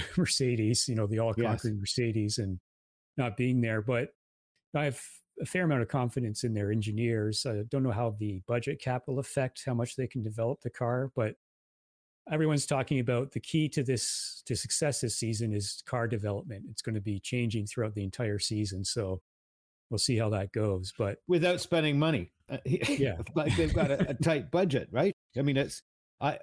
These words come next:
Speaker 2: that's another thing with qualifying. I was expect-, I was expecting Russell to be closer,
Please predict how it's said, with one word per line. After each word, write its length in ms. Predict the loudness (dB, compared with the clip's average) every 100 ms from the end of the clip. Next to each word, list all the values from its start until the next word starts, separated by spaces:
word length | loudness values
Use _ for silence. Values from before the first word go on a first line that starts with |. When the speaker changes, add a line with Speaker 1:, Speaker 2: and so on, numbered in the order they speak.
| 0
Speaker 2:
that's 260 | 2 2
another 260 | 4 6 4
thing 220 | 4 2
with 160 | 2 2
qualifying. 600 | 2 2 2 0 0 0
I 60 |
was 140 | 0 0
expect-, 500 | -4 0 2 2 2
I 60 |
was 140 | 0 2
expecting 540 | -4 0 0 2 2
Russell 360 | 4 2 2 0
to 120 | 2
be 140 | 0
closer, 600 | -2 0 0 4 2 2